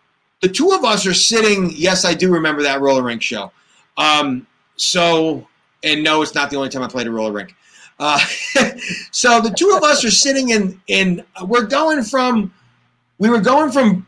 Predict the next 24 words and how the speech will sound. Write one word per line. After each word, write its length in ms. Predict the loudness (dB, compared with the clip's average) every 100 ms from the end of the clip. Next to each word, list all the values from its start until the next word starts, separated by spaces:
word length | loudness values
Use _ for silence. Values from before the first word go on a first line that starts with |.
| -4
somewhere, 680 | -2 0 0 2 2 2 -2
I 80 | 0
know 320 | 2 4 4
our 140 | 4 2
destination 720 | 0 0 0 0 0 0 -2
was 120 | -2
Sydney. 380 | 0 0 -2 -6
We 100 | -6
were 120 | -8
flying 400 | -6 -2 0 0
to 80 | -2
Sydney 340 | -2 0 -2
from 160 | -4 -6
somewhere 360 | -4 -2 0
else, 340 | 0 -2 -6 -6
you 80 | -6
know, 240 | -6 -8 -14 _
one 240 | -6 -2 0
other 260 | -2 -4 -8 -12
town 320 | -4 -4 -4
in, 200 | -6 -8 -12
in, 340 | -14 -12 -10 -14 _ _ _ _ _ _ _ _ _ _ -16 -16 _ -10
in 100 | -8
Australia. 640 | -4 -4 0 0 0 -2